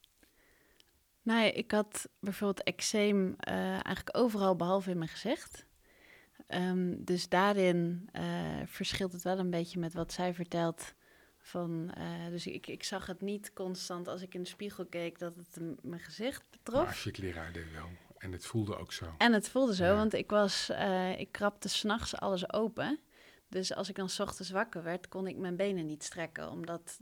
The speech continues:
Speaker 1: nou, die wondjes waren opgedroogd terwijl ik mijn benen krom had. Dus ik weet nog heel goed dat ik altijd 's ochtends met, zeg maar,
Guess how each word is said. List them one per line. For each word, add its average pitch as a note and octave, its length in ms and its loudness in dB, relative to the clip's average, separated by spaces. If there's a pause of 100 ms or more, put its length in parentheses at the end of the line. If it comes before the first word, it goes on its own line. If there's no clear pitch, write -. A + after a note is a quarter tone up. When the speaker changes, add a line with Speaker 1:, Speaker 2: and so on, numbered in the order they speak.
Speaker 1:
nou, E3+ 220 -6
die D3+ 160 -10
wondjes F3 360 -6
waren D#3+ 280 -4
opgedroogd D3+ 580 -6
terwijl E3+ 220 -8
ik D#3 80 -8
mijn E3 180 -4
benen D#3+ 500 0 (100)
krom F#3+ 300 2
had. E3 380 -2 (640)
Dus - 260 -4
ik - 240 -8 (180)
weet F3+ 240 0
nog F3+ 160 -2
heel F#3+ 140 2
goed F3 200 -4
dat E3+ 100 0
ik E3+ 140 -2
altijd F3 420 0
's - 100 -2
ochtends - 720 0 (480)
met, F3 260 -2
zeg - 220 -2
maar, E3+ 240 2